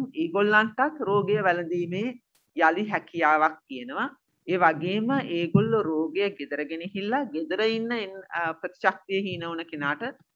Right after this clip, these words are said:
රෝගය දීමේ හැකියාවකුත් තියෙනවා. ඉතින් ඒක නිසා අපිට රෝගය ඉවර වුණා කියන එක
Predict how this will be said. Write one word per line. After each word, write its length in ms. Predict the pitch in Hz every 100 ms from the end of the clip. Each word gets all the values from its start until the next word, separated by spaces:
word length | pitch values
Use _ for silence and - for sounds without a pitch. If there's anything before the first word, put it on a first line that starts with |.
| _ -
රෝගය 320 | 180 180 180
දීමේ 380 | 175 170 165 160
හැකියාවකුත් 880 | 165 156 - 151 143 139 - 247 240
තියෙනවා. 380 | 208 151 120 120 - - _ _ _
ඉතින් 180 | -
ඒක 160 | 196 185
නිසා 460 | 180 - - 202 233
අපිට 240 | 214 233 240
රෝගය 360 | 233 165 156 185 202
ඉවර 200 | 151 156
වුණා 220 | 156 151
කියන 240 | 160 160
එක 120 | 156